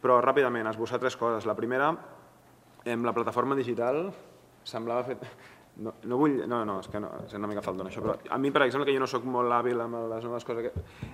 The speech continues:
em, a mi em va costar votar. Vull dir, era difícil votar. Semblava que algú, hi havia algú que no volia que votessis, vaja.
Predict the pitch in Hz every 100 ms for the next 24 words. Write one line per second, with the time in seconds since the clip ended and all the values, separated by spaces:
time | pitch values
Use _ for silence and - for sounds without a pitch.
0 | - 120 120 120 135 135 127 - 95 98
1 | 95 67 110 - - - - - 101 117
2 | 127 104 107 104 85 87 - - - -
3 | - - - - - - - 117 117 135
4 | 131 135 113 123 135 135 160 160 123 120
5 | 113 113 90 82 98 110 117